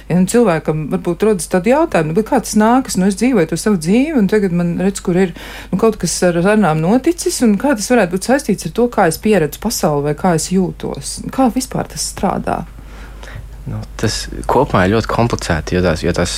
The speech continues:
Speaker 2: gal-, gala reakcijas jau īstenībā arī, nu, re, kur ir, ir uz ādas, ja, psoriāze vai tur, teiksim, ā, aterosklerozē, arī tāpat tās ir psihosomatiskā komponente. Un, un tās ir, a, pilnīgi dažādas lietas,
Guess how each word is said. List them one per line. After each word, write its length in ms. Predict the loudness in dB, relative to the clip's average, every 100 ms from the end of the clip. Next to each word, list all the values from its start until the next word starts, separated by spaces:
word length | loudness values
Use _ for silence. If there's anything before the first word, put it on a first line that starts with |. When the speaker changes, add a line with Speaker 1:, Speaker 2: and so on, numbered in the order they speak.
| -8 -8 -4
Speaker 2:
gal-, 300 | 0 2 2 2
gala 220 | 2 4
reakcijas 460 | 2 0 -2 -4 0
jau 80 | -2
īstenībā 300 | 0 0 2
arī, 140 | 0 -2 -4 -4
nu, 140 | -4 -4 -6 -6
re, 80 | -4
kur 200 | -4 -4
ir, 140 | -4 -2
ir 160 | 0
uz 140 | 0 2
ādas, 380 | 4 2 0 -2
ja, 80 | -2
psoriāze 560 | 0 2 2 2 0 0
vai 80 | 0
tur, 160 | -2
teiksim, 380 | -2 -2 -2 -2 -2 -4 -2 -2 -4 -2
ā, 80 | 0 2
aterosklerozē, 760 | 2 2 0 0 2 2 2 2
arī 80 | 2
tāpat 300 | -2 -4 -2
tās 100 | -4
ir 80 | -2
psihosomatiskā 640 | -2 -2 0 -2 -2 -6 -2
komponente. 560 | 0 0 -2 -4 -4 -2 0 0 0 0 0
Un, 160 | 2 2
un 160 | 0 0
tās 300 | 0 0 0
ir, 80 | -2
a, 80 | -2 0
pilnīgi 400 | 2 4 2 2
dažādas 480 | 0 0 -2 -2 0
lietas, 320 | -2 -2